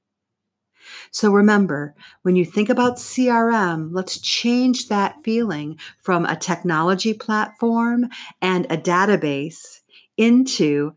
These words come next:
how are you relating and connecting with your customer, and what is your customer relationship management process inside your theater to make sure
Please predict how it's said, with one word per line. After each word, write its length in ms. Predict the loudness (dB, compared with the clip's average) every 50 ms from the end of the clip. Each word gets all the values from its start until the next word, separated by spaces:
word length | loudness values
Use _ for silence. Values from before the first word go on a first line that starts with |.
| _ _
how 380 | -16 -6 0 2 4 4 4
are 120 | 4 4 4
you 200 | 4 4 2 2
relating 800 | 2 2 2 4 2 2 2 2 0 0 -2 -2 -4 -6 -10 -12 -18 -20 -20 _ _ -6
and 180 | -4 -4 -4
connecting 800 | -4 -2 0 0 2 2 0 -2 -4 _ -4 -4 -2 -2 -2 -6 -8 -18 _ -8
with 220 | -8 -8 -6 -2
your 120 | -4 -4 -4
customer, 800 | -4 -8 -6 -6 -6 -6 -6 -4 -4 -2 -2 -2 -4 -4 -6 -8 _ _ _ _ _ _ _ _ _ -8
and 220 | -4 -4 -2 0 0
what 220 | 2 2 4 4
is 460 | 4 4 4 4 2 0 -6 -14 -14 -6
your 180 | -2 -2 -2
customer 680 | -2 -4 -12 -8 -8 -8 -8 -8 -8 -6 -4 -2 -2
relationship 840 | -2 -2 -2 -4 -4 -4 -6 -6 -8 -8 -8 -8 -8 -6 -6 -6 -6 -8
management 760 | -8 -10 -8 -8 -8 -6 -6 -6 -8 -8 -4 -2 0 0 -2 -4 _ _ _ _ _
process 840 | -10 -6 -4 -4 -4 -6 -8 -8 -10 -10 -12 -12 -14 -14 -16 -16 -16 _ _ _ _ _ 0
inside 580 | 2 4 6 6 4 4 0 0 0 0 0 0
your 220 | 0 0 0 -2
theater 640 | -6 -6 -6 -6 -6 -6 -8 -10 -12 -16 -16 -20 _ _ _ _ _ _ -20 -20 -20 -8
to 100 | 0 2
make 300 | 2 4 4 2 0 -2
sure 720 | -2 -4 -2 0 2 2 2 4 2 0 -2 -6 -8 -10